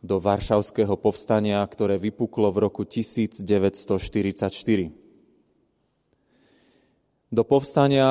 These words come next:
ktoré bolo snahou ukázať Nemcom, že Poliaci ešte nestratili silu. Do povstania, ktorého bolo snahou rýchlejšie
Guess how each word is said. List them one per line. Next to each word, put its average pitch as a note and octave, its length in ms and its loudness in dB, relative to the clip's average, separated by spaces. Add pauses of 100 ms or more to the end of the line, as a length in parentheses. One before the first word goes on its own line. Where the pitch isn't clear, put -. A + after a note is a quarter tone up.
ktoré A2+ 720 4 (1400)
bolo A2 240 4
snahou A#2 720 2 (1040)
ukázať A2 760 0
Nemcom, G#2+ 720 0 (640)
že G#2 160 -4
Poliaci A#2 640 2
ešte A2 240 0
nestratili A2+ 640 0
silu. G#2+ 480 0 (1800)
Do A2+ 160 2
povstania, C3+ 640 2
ktorého B2+ 480 2
bolo A#2+ 500 4
snahou A#2 640 2 (380)
rýchlejšie A2 840 2